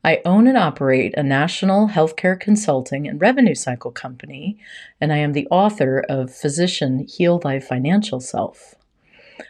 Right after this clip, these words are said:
In twenty twenty, I co-founded the Physician Leadership Project, and my passion is to increase financial and business literacy for physicians.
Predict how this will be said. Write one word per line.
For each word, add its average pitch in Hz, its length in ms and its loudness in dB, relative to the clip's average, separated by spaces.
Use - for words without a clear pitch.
In 180 140 2
twenty 180 500 0
twenty, 147 800 -2
I 139 140 -2
co-founded 147 880 0
the - 100 -2
Physician 139 520 -4
Leadership 262 420 0
Project, - 580 -4
and 151 120 0
my 147 140 0
passion 151 800 -2
is 147 160 -4
to 202 160 -4
increase 156 540 2
financial 208 880 0
and 131 160 -4
business 170 480 -2
literacy 143 760 -2
for 139 240 -2
physicians. 127 800 -8